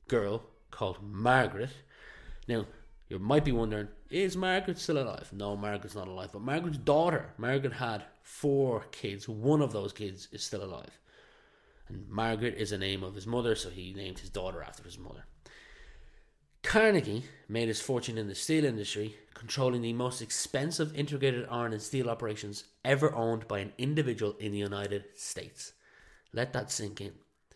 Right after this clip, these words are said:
So, if you want to get an idea for how wealthy Andrew was at his peak, he sold his business in nineteen oh one for three hundred and three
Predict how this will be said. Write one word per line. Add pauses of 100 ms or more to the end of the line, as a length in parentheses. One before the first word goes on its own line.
(100)
So, (200)
if
you
want
to
get
an
idea
for
how
wealthy
Andrew
was (340)
at
his
peak, (200)
he
sold
his
business
in
nineteen
oh
one
for
three
hundred
and
three